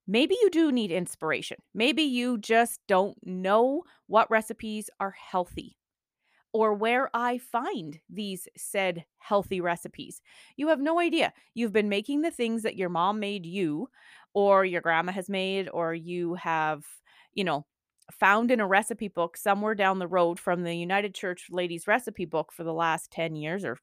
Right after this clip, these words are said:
twenty-five years or whatever. And you wanna try some of these new things. And, like, when you started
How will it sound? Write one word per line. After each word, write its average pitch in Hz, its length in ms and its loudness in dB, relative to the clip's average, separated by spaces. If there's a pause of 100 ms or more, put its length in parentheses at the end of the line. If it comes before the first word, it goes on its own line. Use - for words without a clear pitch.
twenty-five 156 580 -4
years 165 340 -2
or 165 120 -2
whatever. 180 440 2 (360)
And 247 200 6 (300)
you 254 120 2
wanna 240 320 4
try 220 260 4
some 254 200 -2
of 247 60 0
these 269 180 -2
new 262 180 0
things. 254 440 0
And, 196 140 0
like, 185 200 -2 (400)
when 220 180 -2
you 269 100 0
started 247 420 4